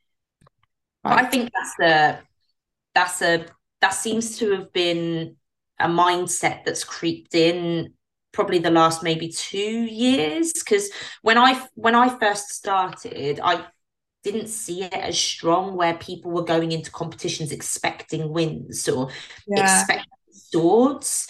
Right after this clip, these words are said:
Speaker 1: You know, it took me, I was in five overalls before I got my sword.
Speaker 2: Yeah.
Speaker 1: Um, I, I was in, I won seven classes before I got a championship title,
Speaker 2: Mm.
Speaker 1: um, and my pro card.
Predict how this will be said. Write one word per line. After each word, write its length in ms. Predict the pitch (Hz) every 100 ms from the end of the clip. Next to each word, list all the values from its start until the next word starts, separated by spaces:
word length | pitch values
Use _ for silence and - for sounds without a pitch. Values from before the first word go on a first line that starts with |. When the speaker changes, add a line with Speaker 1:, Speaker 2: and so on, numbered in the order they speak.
| - -
Speaker 1:
You 80 | -
know, 60 | 202
it 160 | 202 233
took 340 | - - -
me, 520 | 220 220 214 220 220 _ _ _ _ _ _ _ _ _ _ _ _ _ _ _ _ _
I 100 | 214
was 140 | 240 240
in 80 |
five 380 | 226 226 226 226 202 214 202 _ 214
overalls 540 | - 147 135 - 143
before 340 | - 147 151
I 80 | 147
got 240 | 139 - -
my 100 | 113
sword. 500 | - 85 80 - - _ _ _ _ _ _
Speaker 2:
Yeah. 500 | 208 202 196 190 190 190 _ -
Speaker 1:
Um, 100 | - -
I, 140 | 208 214
I 160 | 202
was 160 | 220 226
in, 220 | 220 214
I 120 | - 214
won 220 | 202 226 226
seven 640 | - - 226 226 202 196
classes 760 | - 202 208 202 - 156 139 -
before 380 | 165 - 165
I 80 | 165
got 260 | 165 - -
a 100 | -
championship 840 | - - 175 185 175 156 - 160 -
title, 580 | - 156 - - - - _ _ _ _ -
Speaker 2:
Mm. 260 | 214 214
Speaker 1:
um, 220 | 202 165 151
and 100 | 165
my 100 | 160 156
pro 260 | 185 180
card. 440 | 175 - 104 -